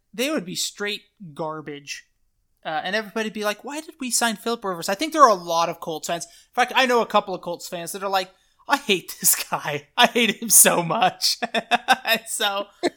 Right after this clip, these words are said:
I'm like, "Like, you knew this is what you were getting. Like, you, what you thought? He just needed to change the scenery?" Like, the dude had massive receivers in San Diego and still couldn't get it done.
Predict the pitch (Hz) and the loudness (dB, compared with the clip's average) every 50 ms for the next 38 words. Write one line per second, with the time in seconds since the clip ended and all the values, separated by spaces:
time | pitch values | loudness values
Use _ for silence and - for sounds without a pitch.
0 | _ - - - 202 202 226 226 226 226 - 262 285 285 277 - - - 285 302 | _ -6 -4 -4 -4 -4 -4 -6 -6 -4 0 0 0 0 0 -4 -10 -8 -6 -6
1 | 294 285 285 311 330 359 370 320 269 247 240 - 240 220 202 240 240 233 - 240 | -6 -6 -8 -8 -6 -4 -4 -4 -2 0 0 -2 -2 -4 -4 -4 -4 -4 -4 -8
2 | 233 214 208 196 160 - 196 185 233 240 190 160 151 139 147 160 156 - 226 _ | -8 -8 -10 -12 -8 -6 -4 -4 -2 -4 -6 -8 -8 -8 -8 -8 -8 -10 -20 _
3 | _ _ _ _ _ _ _ _ _ _ - 220 208 226 202 _ - 185 220 247 | _ _ _ _ _ _ _ _ _ _ -14 -12 -12 -12 -12 _ -14 -10 -8 -8
4 | 220 - 240 220 - 254 254 233 180 180 180 220 214 - - 202 220 214 202 170 | -8 -8 -10 -4 2 4 4 4 2 0 -6 -8 -8 -8 -8 -8 -8 -8 -10 -10
5 | - - - 196 208 214 190 196 175 - - - 180 185 202 220 240 254 254 254 | -8 -8 -6 -6 -6 -6 -6 -4 -2 0 -2 -2 -2 -6 -8 -8 -8 -8 -6 -6
6 | 247 240 - 240 269 392 453 285 330 311 302 302 262 269 311 320 - 339 277 - | -6 -6 -8 -8 -6 -6 -2 0 0 -2 0 0 2 2 4 4 2 0 -2 -2
7 | 330 330 277 - - 339 330 403 - 285 269 240 208 175 180 202 196 - - 202 | -4 -2 -2 0 0 0 0 0 2 2 2 2 2 -2 -4 -6 -4 -4 -4 -2
8 | 196 190 185 180 180 170 170 165 151 151 143 151 - - - 226 214 - 220 190 | -4 -4 -6 -6 -4 -4 -4 -4 -4 -6 -8 -8 -8 -6 -4 -4 -4 -4 -6 -8
9 | 170 180 165 165 165 160 - - - 160 143 139 135 135 131 | -8 -6 -4 -4 -4 -4 -6 -6 -4 -4 -4 -4 -6 -10 -14